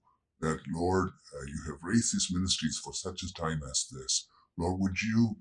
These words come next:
con-, continue to encourage us? Would you continue to provide for us?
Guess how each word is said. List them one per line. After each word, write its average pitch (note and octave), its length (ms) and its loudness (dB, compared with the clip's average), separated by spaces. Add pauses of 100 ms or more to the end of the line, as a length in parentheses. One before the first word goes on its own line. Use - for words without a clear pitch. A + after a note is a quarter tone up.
con-, D#2 160 -6 (600)
continue F#2+ 560 8
to D#2 340 4 (360)
encourage E2+ 640 2
us? C#2 180 -4
Would E2 140 0
you A2 180 0
continue F2 400 0
to E2 120 -8 (120)
provide D#2+ 360 2
for C2 260 -4
us? - 260 -2